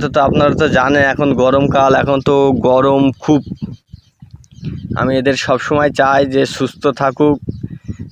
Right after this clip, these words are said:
আর ভালো থাকুক। আমার খুব শখের পায়রা এরা, আমি এদের একটু রিস্ক নিতে চাই না এদের থেকে, মানে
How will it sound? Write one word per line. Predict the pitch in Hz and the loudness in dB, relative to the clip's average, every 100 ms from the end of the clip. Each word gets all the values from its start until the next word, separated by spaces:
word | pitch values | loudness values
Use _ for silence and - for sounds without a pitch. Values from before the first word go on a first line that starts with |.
| - 127 | -4 0
আর | 127 113 | 0 0
ভালো | 123 135 147 | 2 2 2
থাকুক। | 143 147 147 - 123 | 2 2 0 -2 -2
আমার | 135 139 135 | 0 0 0
খুব | - 147 - | -2 -2 -2
শখের | 127 123 147 135 131 | -2 0 -2 -2 0
পায়রা | 127 131 135 139 | 0 2 2 4
এরা, | 131 135 - 151 - - - - - - - - - - 127 | 2 0 -4 -12 -10 -10 -8 -6 -6 -8 -8 -8 -8 -8 -4
আমি | 135 135 | 0 0
এদের | 131 139 135 135 | 2 2 2 0
একটু | - 147 147 139 | -2 0 2 4
রিস্ক | 139 135 - 147 | 0 0 0 0
নিতে | 135 147 | 0 0
চাই | 151 147 | 2 2
না | 147 139 | 2 2
এদের | 135 131 - | 0 -2 -4
থেকে, | 135 139 202 220 185 - | 0 0 0 -6 -14 -12
মানে | - | -6